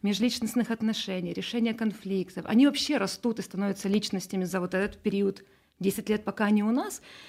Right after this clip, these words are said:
И, э, поэтому мне важно было за основу взять какие-то ценности. Ну, кто-то берёт, не знаю, там, soft skills, сколь-, кто-то ещё какие-то. Э, для меня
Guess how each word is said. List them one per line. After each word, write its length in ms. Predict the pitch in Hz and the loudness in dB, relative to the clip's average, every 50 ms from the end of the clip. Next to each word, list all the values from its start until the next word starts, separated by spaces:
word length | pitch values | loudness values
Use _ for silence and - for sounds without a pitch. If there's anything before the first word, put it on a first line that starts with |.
| - - - - - - | -20 -20 -20 -20 -6 0
И, 200 | - 233 240 247 - | 2 4 4 4 4
э, 100 | 226 214 | 2 2
поэтому 300 | 220 247 247 240 262 240 | 2 2 4 6 6 8
мне 220 | 233 226 240 269 254 | 8 8 8 8 6
важно 240 | 269 262 240 247 220 | 6 6 4 4 4
было 140 | 226 233 226 | 4 4 4
за 100 | 196 233 | 2 0
основу 340 | 240 - - - 427 403 311 | -2 -2 -2 0 0 0 0
взять 400 | 226 202 247 262 294 285 - - - - - - - - - | 2 2 2 2 0 0 -4 -10 -20 -20 -20 -20 -18 -8 -8
какие-то 320 | - - 262 277 - 262 | 0 2 2 4 4 0
ценности. 640 | 269 - - 170 - - 190 - - - 226 226 - - - | 0 -2 -4 -4 -4 -4 -6 -8 -8 -10 -12 -12 -10 -8 -4
Ну, 100 | 403 330 | -4 -4
кто-то 300 | - - 311 - - 233 | 0 0 0 2 2 2
берёт, 340 | 185 208 202 196 185 - - | 2 2 2 2 0 -2 -6
не 60 | - | -10
знаю, 140 | - - - | -10 -12 -14
там, 120 | - - | -14 -14
soft 300 | 165 - - 226 196 - - | -12 -4 -4 -4 -4 -4 -6
skills, 420 | - - - - 285 294 277 269 254 | -8 -6 -2 2 2 2 4 2 0
сколь-, 320 | 262 - - 185 170 - | -2 -4 -6 -6 -6 -8
кто-то 300 | - - - - 180 - 175 | -12 -10 -8 -8 -6 -4 -6
ещё 220 | 180 - 285 285 | -4 0 0 0
какие-то. 360 | 277 - 233 220 226 214 202 185 - - - - - - - - - | 0 0 -4 -4 -2 -4 -4 -4 -6 -12 -16 -16 -16 -16 -16 -4 0
Э, 180 | 220 208 202 196 | 2 4 4 4
для 160 | 180 214 220 | 6 6 8
меня 680 | 226 226 233 240 254 277 294 302 302 294 285 269 240 | 8 8 8 8 8 8 6 6 6 6 6 4 2